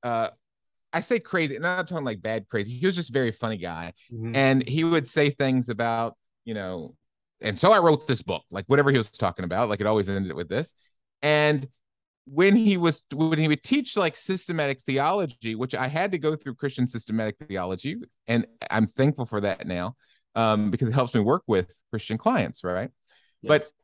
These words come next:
Speaker 1: I remember him talking about, like, Calvinism and the tulip model. You, you know this, right? Okay. And, uh, so Elmer Towns used to always say, uh, "And so I tell them that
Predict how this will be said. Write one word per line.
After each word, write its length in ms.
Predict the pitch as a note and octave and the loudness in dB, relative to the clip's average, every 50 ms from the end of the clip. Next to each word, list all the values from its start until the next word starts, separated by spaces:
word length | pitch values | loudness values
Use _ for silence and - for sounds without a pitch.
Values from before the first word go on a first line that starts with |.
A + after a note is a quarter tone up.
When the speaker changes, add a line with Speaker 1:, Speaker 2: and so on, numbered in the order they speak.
| _ - | _ 0
Speaker 1:
I 60 | D3 | 2
remember 420 | D#3+ E3+ F3 G3+ A#3 B3 A#3 G#3+ | 4 4 6 6 6 6 6 6
him 180 | B3 A3 F3 E3 | 6 6 4 4
talking 300 | - G3 D3+ D#3 D3+ D#3 | 2 2 2 2 2 0
about, 160 | D3 C3+ A#2 | -2 0 0
like, 160 | A#2 A#2 - | 0 0 -2
Calvinism 720 | - - C#3+ C#3+ D#3 D3 D3+ D3+ D3 C3+ C#3 C#3+ C#3+ C#3+ C#3 - | -2 0 2 2 2 2 0 -2 -2 -2 -2 -2 -2 -4 -4 -4
and 100 | - A2+ | -2 -2
the 60 | G2+ G2 | -2 -4
tulip 400 | - - - D3+ B2 A2 F#2 - | -4 -2 -2 0 0 0 -2 -4
model. 400 | F#2 E2+ D#2+ D2 D2 - A#2 _ _ _ | -6 -6 -6 -8 -10 -14 -20 _ _ _
You, 120 | A2+ A#2+ | -6 -4
you 160 | - A2+ D3+ D3+ | -2 0 2 2
know 180 | C#3+ C#3 C#3 | 4 4 4
this, 320 | C3 A2 A2+ G#2+ - - - | 4 2 0 0 0 -4 -4
right? 320 | G2 G2+ G2 G2 G#2 - | -2 0 0 0 0 -2
Okay. 260 | - F#2+ - - F#2 - - _ _ _ _ _ _ _ _ _ - | -6 -8 -8 -8 -10 -10 -12 _ _ _ _ _ _ _ _ _ 0
And, 180 | C3 C3 C3 C3 | 2 2 4 4
uh, 200 | B2+ B2 G#2+ - - _ _ _ _ | 4 2 2 0 -4 _ _ _ _
so 320 | _ - D3+ C#3+ C#3 - - _ - | _ 2 4 4 4 2 -2 _ 2
Elmer 220 | F3+ A3 A#3+ A#3+ | 4 6 6 4
Towns 380 | G#3+ - G3+ F3 E3 D#3+ D3 C#3 | 4 4 4 4 4 2 2 0
used 140 | C3+ C3 - | -4 -2 -2
to 80 | C3 | -2
always 300 | B2+ C3 B2+ B2+ B2 B2+ | 0 0 0 -2 -4 -4
say, 280 | - B2+ A#2 G#2+ G#2+ G2+ - _ _ _ _ _ _ - | -4 -2 -2 -2 -4 -6 -10 _ _ _ _ _ _ -2
uh, 160 | G2 F2+ - - _ _ _ - | -2 -2 -2 -4 _ _ _ 2
"And 160 | F#2+ A#2+ - | 2 4 6
so 140 | - G#3 A#3+ | 6 6 8
I 120 | G#3+ F3 | 6 6
tell 240 | C#3 - D3 C3+ B2 | 4 4 4 4 4
them 180 | A#2 A#2 A2+ - _ _ _ _ | 4 2 0 -2 _ _ _ _
that 140 | - A#2 A#2 | -4 -4 -2